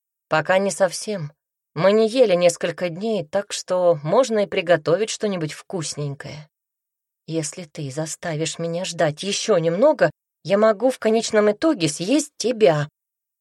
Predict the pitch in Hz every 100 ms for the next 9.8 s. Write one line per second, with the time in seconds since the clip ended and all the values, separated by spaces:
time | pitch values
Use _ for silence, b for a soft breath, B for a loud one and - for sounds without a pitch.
0 | _ 160 175 202 190 190 - 190 - 185
1 | 160 233 285 - 151 147 147 - 175 160
2 | 214 - 269 254 214 - 220 - 196 -
3 | 202 269 277 - _ _ - 180 190 220
4 | 262 185 202 214 220 262 269 - 262 254
5 | - 254 254 285 226 - _ - 170 147
6 | 139 143 _ _ _ _ _ _ _ -
7 | 131 147 151 143 - 147 156 - - 143
8 | 151 170 - 180 175 185 175 - 185 233
9 | 233 185 160 147 - 202 196 151